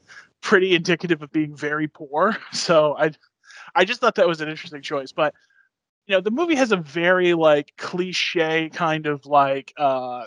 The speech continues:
Speaker 2: setup, and, you know, it's John David Washington's our protagonist, uh, much like in Tenet, uh,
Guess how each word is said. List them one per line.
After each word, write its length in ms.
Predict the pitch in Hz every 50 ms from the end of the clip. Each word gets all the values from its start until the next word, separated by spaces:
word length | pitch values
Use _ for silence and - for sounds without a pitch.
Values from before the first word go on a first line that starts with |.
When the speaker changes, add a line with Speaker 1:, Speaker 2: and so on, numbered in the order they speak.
| -
Speaker 2:
setup, 720 | _ - - - - - 165 156 151 151 147 147 147 143 _ _ 127 139
and, 500 | 147 143 139 139 139 139 135 135 139 139 _
you 140 | _ 160 147
know, 220 | 139 139 135 135
it's 160 | 135 - - _
John 240 | - 196 196 202
David 200 | 196 185 170 160
Washington's 600 | 156 151 151 147 147 - 165 156 147 147 147 143 135
our 180 | 135 135 135
protagonist, 880 | 131 - 147 143 - 156 151 147 143 139 135 127 120 117 123 - - - _ -
uh, 220 | 127 123 123 120 123
much 220 | 160 170 165 -
like 160 | 151 139 139
in 80 | 131 127
Tenet, 340 | - - 139 127 123 123 120 _ _ _ _
uh, 160 | 131 123 120